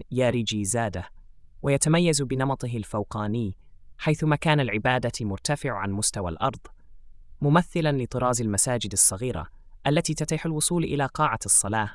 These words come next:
عبر درجات صاعدة. يعد هذا المبنى مثالًا حيًا على الاستخدام التاريخي الطبقي للمساجد الصغيرة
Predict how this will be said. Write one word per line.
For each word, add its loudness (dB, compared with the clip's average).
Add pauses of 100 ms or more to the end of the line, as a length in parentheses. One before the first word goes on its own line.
عبر -4
درجات -4
صاعدة. -4 (1500)
يعد 6
هذا 6
المبنى 0 (100)
مثالًا 6
حيًا -2 (140)
على 2
الاستخدام 2
التاريخي -2
الطبقي -2 (300)
للمساجد 2
الصغيرة -2